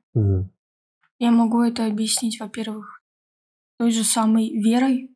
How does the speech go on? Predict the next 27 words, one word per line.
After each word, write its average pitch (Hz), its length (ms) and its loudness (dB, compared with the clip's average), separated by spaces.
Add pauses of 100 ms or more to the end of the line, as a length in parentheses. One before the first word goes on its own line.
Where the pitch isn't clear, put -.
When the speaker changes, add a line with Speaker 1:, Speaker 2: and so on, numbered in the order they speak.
(440)
Speaker 1:
Мгм. 98 340 -2 (140)
Speaker 2:
Сейчас, - 500 -2 (260)
ну, 233 400 0
многие, 220 760 2 (440)
можно 226 380 -2
сказать, 214 680 -8 (340)
не, 220 240 2
не 220 220 4
верят 214 340 2
в 202 140 4
Бога, 208 360 2
грубо 233 320 -2
говоря, 220 540 -8 (140)
не 214 240 -4
верят 214 260 -6
за 202 140 -14
то, - 240 -16
что 196 720 -4 (180)
за 233 180 -2
ними 214 180 2
кто-то 226 280 -4
следит 226 600 0 (180)
Speaker 1:
Мгм. 104 280 0
Speaker 2:
сверху, 254 720 0 (300)
и, 208 460 2
значит, 226 520 0
можно 220 560 0